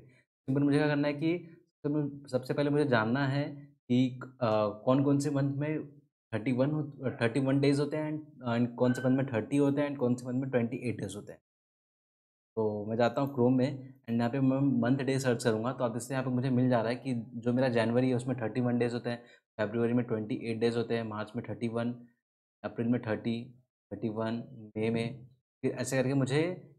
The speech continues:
if condition में सबको डालना है। ओके, मुझे, मैं अभी if कंडीशन में डालता हूँ सबको, तो मैं लिखूँगा if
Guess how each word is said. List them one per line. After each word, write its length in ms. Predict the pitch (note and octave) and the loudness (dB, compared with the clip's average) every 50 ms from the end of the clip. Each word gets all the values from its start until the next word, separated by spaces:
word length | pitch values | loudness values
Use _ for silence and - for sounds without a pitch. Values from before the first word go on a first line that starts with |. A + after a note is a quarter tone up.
| _ _ - | _ _ -4
if 80 | C3 - - | -2 0 2
condition 320 | C3+ B2+ B2 B2 B2+ C#3+ | 4 4 4 4 2 0
में 80 | C#3+ C#3 | -2 -2
सबको 220 | C#3 C#3 C#3 D#3 | -2 -2 0 0
डालना 320 | D3 B2+ G#2+ G2 G2 F#2+ F#2 | 2 2 2 0 -2 -4 -8
है। 120 | F2+ F#2 - | -10 -12 -16
ओके, 340 | - _ _ _ - - | -20 _ _ _ -16 -16
मुझे, 500 | - - - - _ _ - G#2+ B2+ C3 B2+ A#2 A#2+ A#2 A2+ A#2 - - A#2+ A#2+ | -16 -18 -20 -20 _ _ -4 -2 0 0 0 0 0 -2 -2 -4 -8 -8 -4 -2
मैं 320 | A2+ A#2 A#2+ C3 B2+ - | 0 2 2 0 0 -2
अभी 240 | B2+ A#2 G#2+ B2 B2 | -6 -4 0 0 0
if 80 | B2 - | 0 0
कंडीशन 280 | B2+ A#2+ A#2 A#2 C3+ | 0 0 0 0 0
में 100 | C3 B2 | 0 2
डालता 200 | B2 A#2+ A#2 B2 | 2 2 2 0
हूँ 60 | B2 B2 | 0 -2
सबको, 300 | B2 - - C3+ C#3+ C3+ | -4 -6 -8 -10 -10 -4
तो 60 | B2 | 0
मैं 100 | A#2+ A#2+ | 2 2
लिखूँगा 360 | A#2+ A#2+ B2+ C3+ C#3 - - | 2 2 0 -2 -4 -4 0
if 200 | - D3 C3 - | 2 2 2 2